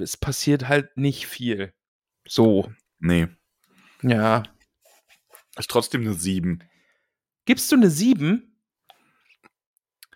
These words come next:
Speaker 2: Moment, aber nee, wir haben ja die, ja, eine sechs wegen der neuen Wertung, glaub ich. Wir wollen ja
Speaker 1: Ja.
Speaker 2: kritischer sein.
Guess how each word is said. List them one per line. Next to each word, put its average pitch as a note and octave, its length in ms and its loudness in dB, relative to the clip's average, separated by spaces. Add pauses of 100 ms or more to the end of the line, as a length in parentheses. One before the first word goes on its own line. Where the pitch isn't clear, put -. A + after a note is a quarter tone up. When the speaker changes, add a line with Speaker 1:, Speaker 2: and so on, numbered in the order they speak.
(400)
Speaker 2:
Moment, F2 360 -8
aber F2 140 -8
nee, F2+ 180 -8
wir F#2 80 -6
haben G2 100 -10
ja G2+ 80 -8
die, F2+ 220 -10
ja, F2+ 140 -2
eine A#2+ 180 -4
sechs - 580 -4
wegen F#2 200 -8
der F#2+ 100 -2
neuen E2+ 340 -4
Wertung, E2 420 -10
glaub D#2+ 300 -6
ich. E2 240 -8 (560)
Wir - 80 -2
wollen D#3 160 4
ja E3+ 100 6
Speaker 1:
Ja. F3 60 2
Speaker 2:
kritischer A#2 480 -4
sein. D#2+ 400 -8